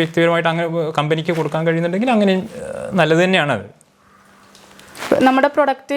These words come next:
Speaker 2: ഇനി യൂസ് ചെയ്യാൻ പോകുന്നവരോട് അല്ലെങ്കിൽ, ആ, യൂസ് ചെയ്യാൻ മടിച്ച് നിൽക്കുന്നവരോട് നിങ്ങളുടെ ഈ ഒരു, ആ, നമ്മുടെ പ്രൊഡക്റ്റ് യൂസ് ചെയ്ത അനുഭവത്തിൻ്റെ കീഴിൽ എന്താണ് ഒരു രണ്ട് വാക്ക് പറയാനുള്ളത്?
Speaker 1: എനിക്ക് പറയാനുള്ളത് എല്ലാവരും നിർബന്ധമായിട്ട് ഇത് വയ്ക്കണം എന്നാണ് പറയുന്നത്.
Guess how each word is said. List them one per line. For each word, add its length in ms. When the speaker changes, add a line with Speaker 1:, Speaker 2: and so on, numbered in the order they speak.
Speaker 2:
ഇനി 180
യൂസ് 220
ചെയ്യാൻ 240
പോകുന്നവരോട് 640
അല്ലെങ്കിൽ, 320
ആ, 20
യൂസ് 200
ചെയ്യാൻ 200
മടിച്ച് 300
നിൽക്കുന്നവരോട് 640
നിങ്ങളുടെ 400
ഈ 120
ഒരു, 120
ആ, 100
നമ്മുടെ 220
പ്രൊഡക്റ്റ് 360
യൂസ് 300
ചെയ്ത 240
അനുഭവത്തിൻ്റെ 580
കീഴിൽ 260
എന്താണ് 300
ഒരു 120
രണ്ട് 180
വാക്ക് 260
പറയാനുള്ളത്? 480
Speaker 1:
എനിക്ക് 280
പറയാനുള്ളത് 460
എല്ലാവരും 500
നിർബന്ധമായിട്ട് 680
ഇത് 80
വയ്ക്കണം 200
എന്നാണ് 160
പറയുന്നത്. 220